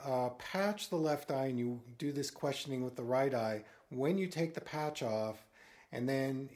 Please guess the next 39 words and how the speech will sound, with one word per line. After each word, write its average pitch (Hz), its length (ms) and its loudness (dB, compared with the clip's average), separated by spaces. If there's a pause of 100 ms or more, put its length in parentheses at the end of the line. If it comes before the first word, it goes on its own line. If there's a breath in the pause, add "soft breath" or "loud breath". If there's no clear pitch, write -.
(280)
you're 131 160 -2
gonna 143 200 2
notice 151 400 4
that 123 220 -6
actually 127 360 -4
things 135 260 -2
are 123 60 -4
probably 165 480 -2
gonna 135 160 -2
be 123 120 -2
a 123 40 0
little 117 220 0
clearer 135 480 -4
for 165 260 -2
you. 170 340 2 (460 loud breath)
And 131 140 -2
then 139 120 4
you 143 60 2
wanna 139 200 4
patch 147 440 -2
the 135 80 -4
right 123 320 6
eye 110 380 2 (260 loud breath)
and 123 140 -2
you 123 80 2
wanna 120 240 2
do 113 160 -2
the 110 100 -2
dialoguing 104 720 2
with 98 140 -6
the - 80 -10
left 98 340 -4
eye. 90 160 -12 (600 loud breath)
So - 160 -2
this 240 200 8
would 220 140 4
be 180 120 12
a 156 40 8
good 165 360 6